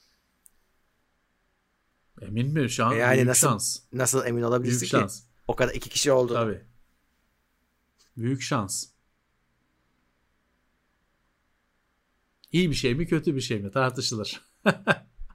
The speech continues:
Speaker 1: Levent Bekcan bile kaç tane var ya.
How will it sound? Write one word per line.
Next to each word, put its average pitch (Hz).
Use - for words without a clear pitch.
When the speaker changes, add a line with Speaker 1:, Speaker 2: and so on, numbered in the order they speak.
Speaker 1:
Levent 127
Bekcan 151
bile 151
kaç 160
tane 160
var 147
ya. 98